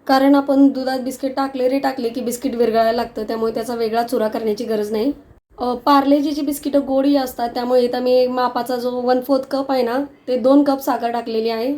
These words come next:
कमी गोड असलेली कुल्फी चांगली लागत नाही, त्यामुळे साखर जरा जास्तच टाका. मग यामध्ये मी डार्क कंपाऊंड चॉकलेटचे दोन लहान तुकडे टाकलेले आहेत. मग ही कढई गॅसवर ठेवून दूध गरम करायला ठेवायचं. तुम्ही हवं तर इथं दोन तीन डेअरी मिल्कच्या Cadbury आणि ज्याच्यामध्ये चॉकलेट जास्त आहे अशी बिस्किटं वापरू शकता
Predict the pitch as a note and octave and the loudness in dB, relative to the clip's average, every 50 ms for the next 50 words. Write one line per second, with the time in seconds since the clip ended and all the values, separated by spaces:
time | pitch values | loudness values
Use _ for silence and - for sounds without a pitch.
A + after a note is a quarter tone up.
0 | C#4+ - _ _ - C#4+ C#4 C#4 D4+ D4 C#4 D4 D4 D4 C#4+ C#4 C#4+ C4+ B3 B3+ | -6 -10 _ _ 2 4 6 6 6 4 4 4 4 4 2 0 0 -2 -2 -2
1 | B3+ B3+ - C4 B3+ A#3+ - C4+ C4+ - C4+ A#3+ A3+ A#3 A#3+ B3+ B3+ B3 A#3 A3+ | -4 -4 -6 -8 -8 -6 -6 -6 -4 -2 -2 -2 -2 -2 -2 -2 -2 -2 -2 -2
2 | A#3 A#3 - A#3+ A3+ A#3 A#3+ B3+ A#3 A3+ A#3 A#3 A#3+ A#3+ C#4 A#3+ A#3 A#3 - A#3 | -4 -4 -2 0 0 0 0 0 0 0 2 0 0 0 -2 -6 -6 -4 -6 -6
3 | A#3 A3+ A#3 A#3 A#3 A#3+ A#3 B3 A#3+ A3+ - - B3+ B3+ - - C4 A3+ - A#3 | -4 -2 -2 -2 -2 -2 -2 -4 -6 -6 -8 -8 -10 -8 -4 -2 -2 -2 -2 -2
4 | A#3+ C#4 D4+ D#4 - _ _ - B3+ B3+ C#4 C#4 D4 C#4+ C#4+ C#4 C#4 C4 B3 A#3+ | -4 -4 -4 -6 -10 _ _ -2 2 4 4 6 6 6 6 6 4 4 2 0
5 | B3 B3 B3+ B3+ B3 A3+ A#3 A#3+ B3 - - A#3+ A3 A3 A#3 A#3 A#3 A3+ B3 G#3 | 0 0 0 -2 0 0 -2 -2 -2 -4 -4 -6 -4 -2 -2 -2 -2 -2 -4 -6
6 | A3+ G#3+ A3 G#3+ - A#3+ A#3 A3 G#3+ A3 A3+ A#3 A#3 A#3 A#3 A3 A3 A3 A3+ A3+ | -6 -6 -8 -6 -4 -4 -2 0 0 0 0 0 -2 -2 -2 -2 0 0 -2 -2
7 | - - A3+ G#3 G3+ G3+ A3+ A3+ - G#3+ G#3 G#3 G#3+ G#3 G#3 G#3+ - - - _ | -4 -4 -4 -2 -2 -2 -4 -4 -4 -2 -2 0 0 0 0 -2 -2 -4 -6 _
8 | - A#3+ B3 C4 C#4 C4 C4 C#4 D4 C#4 C#4+ C4 A#3+ A#3+ B3+ B3+ B3 B3 A#3+ A#3+ | -2 4 6 6 6 6 6 4 4 4 2 0 -2 -2 -2 -2 -2 -2 -2 -2
9 | A#3 B3 A#3+ A#3+ A#3+ B3 B3 A#3 A#3+ A#3+ A#3 A3+ A#3+ A3+ A3 B3 A#3+ A#3 A#3 A#3+ | -2 -4 -6 -6 -4 -2 0 0 0 0 -2 -4 -4 -2 -2 0 0 0 -2 -2
10 | A#3+ A#3+ A#3 A3 A3 A#3 A#3+ A#3+ C4 A3+ G#3+ G#3 G3+ - A3+ B3+ C#4 D4 C#4+ - | -2 -2 0 0 0 -2 -2 -2 0 0 0 0 0 -2 -4 -4 -4 -6 -8 -12
11 | _ _ - C#4 D4 D#4 D#4 D4 C#4+ C4+ C4+ C4+ C#4 C#4 C4 B3+ B3+ C4+ C4 B3+ | _ _ 2 4 4 4 4 4 4 4 4 2 2 2 0 0 -2 -4 -4 -2
12 | A#3+ B3 A#3+ A#3 C#4 B3+ B3+ C4 C4 B3+ A#3 B3 A#3+ A#3 A#3+ A#3+ A#3+ A#3 - B3+ | -2 -2 -4 -4 -4 -4 -4 -4 -2 -2 0 0 0 0 0 -2 -4 -2 -2 -4
13 | B3+ - A#3 A3 A3 A3+ A#3 A#3+ A#3+ B3+ C#4 C#4+ - A#3 A#3+ A#3+ B3 B3 B3 B3 | -2 -2 -2 -2 -2 -2 -2 0 0 -2 -2 -2 -2 0 0 0 0 0 0 0
14 | B3+ B3 A#3+ C4+ B3 B3 B3 A#3+ B3+ B3+ - C#4 A#3 A#3 A#3+ A#3+ B3 B3+ A#3 B3 | 0 0 0 0 0 0 2 0 0 0 2 0 0 0 -2 -2 -2 -2 0 0
15 | B3+ B3 B3 - - B3 A#3 A#3+ B3 - A3+ - C#4 A3 A3+ - - A#3+ A3 B3+ | -2 -2 -2 -4 -4 -2 -2 -2 -4 -4 -4 -4 -4 -6 -6 -8 -8 -6 -4 -2
16 | A#3+ A#3 A3+ A#3 - A#3+ A3+ - A#3+ - - - A3 B3 C#4 | -2 -2 -2 -2 -4 -6 -4 -4 -4 -6 -4 -4 -2 -2 -2